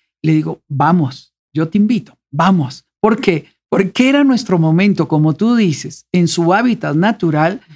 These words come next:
de tener conversaciones que nos podían llevar a dialogar temas profundos, temas existenciales y al mismo tiempo identificarnos. Me parece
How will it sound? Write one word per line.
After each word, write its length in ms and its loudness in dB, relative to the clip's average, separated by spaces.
de 100 -2
tener 380 0
conversaciones 920 -2
que 100 -4
nos 180 -2
podían 380 -2
llevar 400 0
a 100 0
dialogar 540 0
temas 320 0
profundos, 880 -2
temas 320 0
existenciales 920 -2
y 60 -2
al 120 2
mismo 300 2
tiempo 300 -2
identificarnos. 760 -2
Me 120 0
parece 460 -2